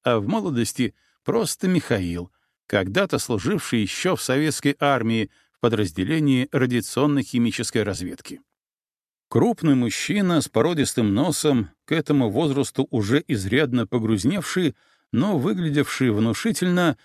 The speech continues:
крикнув всем «Бегом! За мной!», схватил старшую из внучек и побежал вверх по склону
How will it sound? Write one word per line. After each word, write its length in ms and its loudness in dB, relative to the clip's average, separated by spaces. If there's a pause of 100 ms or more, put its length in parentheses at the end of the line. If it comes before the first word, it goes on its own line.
(160)
крикнув 500 -2
всем 500 0
«Бегом! 840 0
За 220 0
мной!», 680 0 (440)
схватил 520 0
старшую 580 0
из 100 -2
внучек 580 -2
и 140 -2
побежал 720 0
вверх 320 -4
по 120 2
склону 600 2